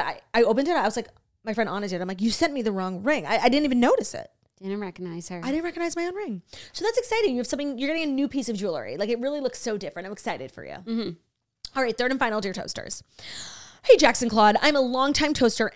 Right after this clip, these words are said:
Speaker 1: and breather." Did you see the Scott Rogowski episode? "And I don't know what I would do if I couldn't listen to you queens every day."
Speaker 2: Thank you.
Speaker 1: All right, let me get into it. "I'm going on vacation with my boyfriend's family in a couple months. We've been dating for about two years. I love him dearly, and I love his family too. I'm so
Speaker 2: Dearly.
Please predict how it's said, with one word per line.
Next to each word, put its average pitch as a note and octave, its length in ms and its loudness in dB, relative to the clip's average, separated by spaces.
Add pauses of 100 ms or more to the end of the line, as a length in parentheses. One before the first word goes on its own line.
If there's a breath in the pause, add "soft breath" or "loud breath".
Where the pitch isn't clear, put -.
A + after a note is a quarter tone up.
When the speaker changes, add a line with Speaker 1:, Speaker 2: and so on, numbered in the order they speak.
Speaker 1:
and E4 260 4
breather." G#3 600 2
Did F#3 160 -6
you F3+ 100 -2
see - 220 -2
the F#3 60 -6
Scott - 220 -6
Rogowski C3 400 -8
episode? F4 440 -4 (580 loud breath)
"And C4+ 100 6
I C4 80 4
don't A#3+ 200 4
know C#4+ 80 -2
what E4 80 6
I F4 40 8
would E4+ 100 6
do A#3 120 6
if G#3+ 80 2
I A3 60 4
couldn't G#3 260 0
listen G3+ 240 -2
to G3 100 -4
you F#3 120 -6
queens G3+ 380 0
every - 220 -6
day." - 100 -10 (300)
Speaker 2:
Thank F#3+ 300 -14
you. F3+ 160 -12 (220)
Speaker 1:
All - 80 8
right, E3 100 2
let G#3+ 100 4
me C4 60 4
get C4 140 4
into D#3 260 -4
it. - 160 -8
"I'm A#3+ 80 2
going B3 160 2
on A4 80 2 (140)
vacation G#3+ 320 4
with G3+ 120 0
my G3 100 -2
boyfriend's F3+ 360 0
family D3 320 -2
in D3 60 -6
a E3 40 -6
couple F3 280 -2
months. E3 320 -4
We've G#3 100 -2
been G#3 140 0
dating G#3 300 2
for C4+ 120 0
about F#3+ 220 -2
two C4+ 160 -2
years. F#3 440 0
I - 40 -6
love D3+ 180 -4
him D4+ 100 -6
dearly, A#3+ 440 6 (420 loud breath)
and A3 100 4
I G#3 40 4
love G#3 160 6
his A#3+ 140 2
family E3 300 0
too. - 180 -4 (280)
I'm A#3+ 100 0
so G#3 140 0
Speaker 2:
Dearly. B3+ 420 6